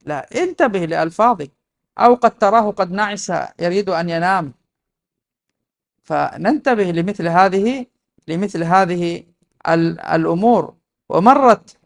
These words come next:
معنا من الآثار المضحكة قليلا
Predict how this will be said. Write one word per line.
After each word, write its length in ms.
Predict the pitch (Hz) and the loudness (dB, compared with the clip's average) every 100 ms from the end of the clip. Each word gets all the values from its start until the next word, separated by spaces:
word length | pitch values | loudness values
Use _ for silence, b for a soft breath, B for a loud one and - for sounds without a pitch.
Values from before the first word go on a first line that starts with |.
| - | -12
معنا 840 | 170 220 202 175 165 156 147 - | -2 0 2 2 0 0 -2 -8
من 180 | - 165 | -6 -4
الآثار 600 | 160 160 165 208 214 202 | 0 0 0 2 2 2
المضحكة 840 | 175 160 196 190 - 180 165 165 | -2 -4 -6 -10 -10 -8 -8 -8
قليلا 600 | 160 156 170 254 277 294 | -4 -2 -2 -2 0 -2